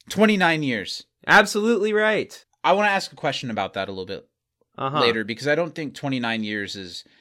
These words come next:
Speaker 1: uh, is a number for no reason.
Speaker 2: I don't think so either, but I have a, a guess as to why that number is what it is, actually.
Speaker 1: Me too. We'll talk about that later.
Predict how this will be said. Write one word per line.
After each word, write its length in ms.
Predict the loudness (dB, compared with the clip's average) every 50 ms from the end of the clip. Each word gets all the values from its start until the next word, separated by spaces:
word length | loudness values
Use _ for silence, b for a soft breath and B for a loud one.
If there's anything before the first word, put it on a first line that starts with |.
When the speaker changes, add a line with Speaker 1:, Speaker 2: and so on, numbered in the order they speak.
| b b b
Speaker 1:
uh, 180 | -4 -2 -2 -2 -4
is 240 | -6 -6 -6 -4 -4
a 100 | -4 -4
number 380 | -2 -2 -2 -2 0 -2 -4 -4
for 180 | -2 -4 -4
no 180 | -2 -2 -2 -4
reason. 440 | -4 -6 -8 -10 -10 -12 -16 -20 _ _ _ _ _ _ 2
Speaker 2:
I 120 | 4 6 6
don't 160 | 6 6 4
think 180 | 2 2 2 4
so 220 | 4 4 4 6
either, 280 | 6 4 4 4 2 2
but 120 | 4 4
I 100 | 4 6
have 260 | 8 8 6 6 8
a, 280 | 6 6 6 6 4 4
a 100 | 2 0
guess 440 | 0 2 2 4 4 4 2 0 -4
as 140 | -4 -4 -2
to 120 | -4 -2
why 300 | 0 2 4 4 4 2
that 280 | 2 2 0 0 0 -2
number 360 | -4 -4 -4 -4 -4 -4 -4
is 120 | -4 -4
what 160 | -4 -4 -4 -4
it 120 | -4 -4
is, 200 | -4 -6 -4 -6
actually. 380 | -8 -10 -8 -8 -10 -6 -2 -4
Speaker 1:
Me 80 | -2
too. 260 | -2 0 -2 -2 0
We'll 140 | 2 0 2
talk 240 | 4 6 4 4 4
about 200 | 4 2 2 2
that 120 | 2 0
later. 380 | 0 0 0 0 0 -2 -2